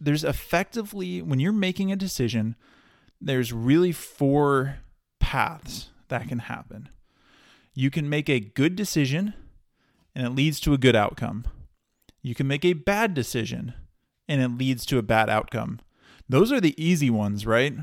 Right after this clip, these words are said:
That's where we got what we expected. It's easy to reconcile that mentally. It's easy to reconcile that emotionally. But where it gets trickier is when you make a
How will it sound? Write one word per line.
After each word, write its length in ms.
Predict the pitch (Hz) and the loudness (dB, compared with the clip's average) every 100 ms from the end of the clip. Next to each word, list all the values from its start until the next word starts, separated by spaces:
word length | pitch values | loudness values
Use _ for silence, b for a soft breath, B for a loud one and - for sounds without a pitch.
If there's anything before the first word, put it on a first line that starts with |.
| - | -8
That's 280 | 139 139 - | -2 -2 -2
where 240 | 151 127 | 0 2
we 200 | 120 127 | 2 -2
got 380 | 120 123 127 170 | -2 2 2 2
what 180 | 180 156 | 2 0
we 220 | 135 127 | 0 0
expected. 760 | 127 - - 123 - - - 123 - _ _ _ _ _ _ - | -2 -6 -8 -6 -6 -12 -14 -16 -20 _ _ _ _ _ _ -8
It's 200 | 120 - | -8 -6
easy 260 | - 170 185 | 0 2 4
to 100 | 160 | 4
reconcile 540 | 131 127 131 131 123 120 | 4 2 -2 0 0 2
that 140 | 117 | 0
mentally. 400 | 117 110 110 107 | 0 -2 -2 -6
It's 120 | 104 - | -6 0
easy 340 | 175 175 175 | 2 2 2
to 80 | 131 | 0
reconcile 520 | 117 113 120 127 120 | 0 -4 -6 -2 -2
that 160 | 117 110 | 0 0
emotionally. 680 | 107 113 - 117 117 117 113 _ b b b b b b | 0 0 -2 -4 -4 -6 -10 _ b b b b b b
But 120 | - 135 | 0 2
where 160 | 151 | 2
it 80 | 165 | 0
gets 180 | 160 - | -2 -4
trickier 560 | - 185 196 190 123 | -2 0 0 0 2
is 380 | 104 104 123 - b b b b b b b _ | 2 2 0 -6 b b b b b b b _
when 420 | 123 120 170 175 | -4 -2 0 2
you 100 | 151 | 2
make 280 | 120 131 156 | 2 2 0
a 180 | 131 110 | -4 -4